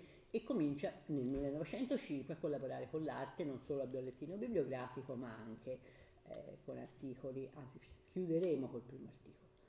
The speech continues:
Eh, pubblica l'affresco di Simone Martini Avignone, si proietta subito in campo internazionale con, collaborando fin dal primo volume al Time Becker e con una voce senese,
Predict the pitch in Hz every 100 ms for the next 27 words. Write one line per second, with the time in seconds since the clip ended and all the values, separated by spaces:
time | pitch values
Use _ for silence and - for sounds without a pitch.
0 | - - - - - - - - - 156
1 | 151 160 151 143 - 175 143 135 139 131
2 | 151 143 151 139 156 143 143 143 202 226
3 | 269 339 370 - - - - - - -
4 | - 285 226 247 202 - 151 202 165 143
5 | 143 160 143 160 156 202 233 240 330 156
6 | 113 120 147 - - - - - 208 170
7 | 170 175 170 170 160 - 220 202 151 135
8 | 147 156 175 - 196 151 - 220 226 147
9 | 139 135 123 156 139 117 - - 143 -
10 | - - - - 262 262 - - - -
11 | - 220 196 226 240 262 - 190 196 156
12 | 139 - - - 151 120 110 - 110